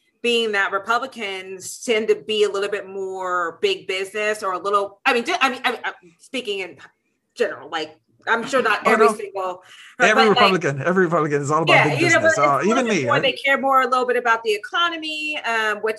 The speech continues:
Speaker 1: is fueled by big business, fueled by corporations. So the idea that they would think that things that they're doing that might upset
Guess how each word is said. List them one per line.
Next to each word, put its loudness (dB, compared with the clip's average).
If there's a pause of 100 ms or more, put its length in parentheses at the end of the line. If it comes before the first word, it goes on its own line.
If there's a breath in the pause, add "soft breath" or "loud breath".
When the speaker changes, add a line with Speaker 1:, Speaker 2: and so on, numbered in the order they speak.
Speaker 1:
is -2 (100)
fueled -4
by 2
big -8
business, -6 (100)
fueled -4
by 4
corporations. -4
So 0
the -2
idea 0
that -4
they -2
would -10
think -2
that -2
things -2
that -4
they're -2
doing -4 (420 soft breath)
that -4
might 0
upset -2